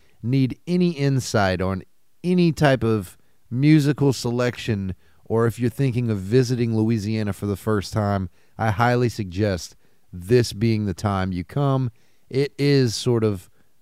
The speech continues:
the best time to see what our culture has to offer. And you can come for two weeks during Jazz Fest and skip over to Lafayette for the first week and come to Festival International,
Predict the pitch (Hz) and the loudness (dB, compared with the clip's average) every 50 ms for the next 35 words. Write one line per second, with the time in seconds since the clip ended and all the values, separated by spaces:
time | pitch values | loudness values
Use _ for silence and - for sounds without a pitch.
0 | _ - 98 98 131 131 120 110 123 117 110 - - - 123 107 104 101 101 101 | _ -14 -4 0 0 2 2 4 2 2 2 0 -2 -2 -2 0 0 0 0 -2
1 | 98 95 - _ - - - _ _ _ _ - 202 175 - - - 196 190 165 | -2 -4 -8 _ -18 -20 -20 _ _ _ _ 0 0 0 2 0 -2 0 0 0
2 | 135 117 104 - - _ _ _ _ _ _ _ _ _ _ 113 120 135 127 - | 0 0 -2 -6 -12 _ _ _ _ _ _ _ _ _ _ 0 0 0 0 0
3 | - - _ - 95 110 - - 127 123 120 - - 120 117 120 123 120 - 117 | -4 -12 _ -6 -6 -4 -2 0 0 0 0 0 0 0 0 2 0 0 -2 -2
4 | 95 123 147 147 - - - - - - - _ 104 104 104 104 104 101 104 107 | 0 0 0 -2 -4 -8 -12 -14 -16 -20 -14 _ -4 -4 -2 -2 -2 -2 -2 -2
5 | 113 110 - 117 110 104 104 98 - - _ _ _ - - 143 135 117 120 104 | -2 0 0 -2 -2 -2 -4 -6 -8 -14 _ _ _ -4 0 0 0 0 -2 -6
6 | - - 165 156 143 147 147 147 - - - - - 104 123 123 120 117 104 123 | 0 2 2 4 4 4 4 2 0 -6 -12 -12 -4 -2 -2 0 0 2 2 2
7 | 127 135 131 - - 151 147 139 - - 107 98 - - _ _ _ _ _ _ | 2 2 2 0 0 -2 -2 -2 -2 -4 -4 -4 -6 -8 _ _ _ _ _ _
8 | _ _ _ _ _ _ _ _ _ - - - - 170 - - 156 156 143 139 | _ _ _ _ _ _ _ _ _ -18 0 4 6 6 8 8 6 6 6 6
9 | 131 131 131 131 131 127 107 - 120 113 107 - - 101 95 - - 120 113 101 | 4 4 4 4 4 4 2 2 2 2 2 0 -2 -4 -6 -2 0 2 2 2
10 | - - 98 90 85 78 - - - 95 - - 143 135 123 - - 127 117 107 | 0 -2 -2 -2 -2 -4 -6 -10 -12 -8 -2 -2 0 0 0 0 0 0 0 0
11 | - 107 107 104 98 98 98 95 87 85 - - 80 - - | -2 -6 -6 -6 -4 -4 -4 -4 -4 -6 -8 -10 -14 -16 -16